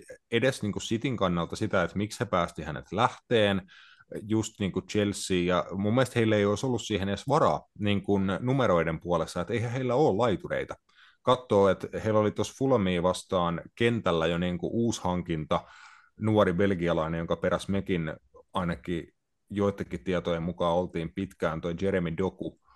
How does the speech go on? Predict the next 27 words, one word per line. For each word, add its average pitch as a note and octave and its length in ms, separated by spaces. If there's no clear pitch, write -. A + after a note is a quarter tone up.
äh, F#2 300
vasen F#2+ 380
laituri, F2+ 420
niin F2+ 140
hän F#2+ 160
oli G#2+ 180
avauskokoonpanossa F2+ 1040
ja F2 100
pelasi, - 420
pelasi G2 320
seitsemänkymmentäkuusi G#2 680
minsaa E2 480
tuossa F#2 220
Fulhamia F#2+ 420
vastaan. F2 460
Hänen F#2+ 280
tilalle G2+ 420
tuli E2+ 220
laitapakki F#2 880
Sergio F#2+ 440
Gomez, F#2 440
joka G2+ 220
toki E2+ 340
teki F2 280
tosi F2 280
hienon, D#2+ 380
äh, - 580